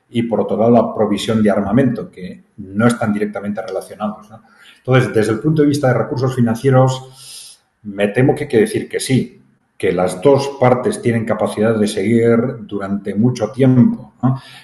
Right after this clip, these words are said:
Eh, ¿por qué? Porque, claro, no es lo mismo, eh, disponer de recursos financieros para una guerra en un territorio lejano,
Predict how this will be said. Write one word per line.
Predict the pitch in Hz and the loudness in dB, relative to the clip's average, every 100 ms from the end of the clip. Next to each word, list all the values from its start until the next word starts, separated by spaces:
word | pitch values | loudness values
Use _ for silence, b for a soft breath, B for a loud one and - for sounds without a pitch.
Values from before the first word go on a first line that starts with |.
| _ | _
Eh, | 107 107 104 101 101 - 104 | -4 0 0 0 0 -4 -4
¿por | 113 110 | -2 0
qué? | 165 160 - | 0 -2 -4
Porque, | - - 104 | -8 -4 -2
claro, | 156 127 104 | 2 2 4
no | 127 | 4
es | 131 | 4
lo | 139 | 2
mismo, | 143 147 113 101 - - b b b _ - | 0 0 0 -2 -2 -10 b b b _ -6
eh, | 104 104 | -4 -4
disponer | 104 110 - 104 143 135 98 - | -4 -4 0 4 6 6 4 2
de | 98 | 0
recursos | 95 - 131 127 | 0 0 -2 -2
financieros | - 120 117 139 113 - - - _ _ _ | 2 2 4 2 2 0 -6 -18 _ _ _
para | - 95 104 - 127 | -2 0 0 0 0
una | 123 120 | 2 4
guerra | 123 - 117 - - _ _ _ | 2 2 0 -4 -14 _ _ _
en | 104 110 | 0 4
un | 117 | 4
territorio | 104 107 107 110 | 4 2 2 4
lejano, | 107 - 233 - - - | 2 2 2 2 -2 -14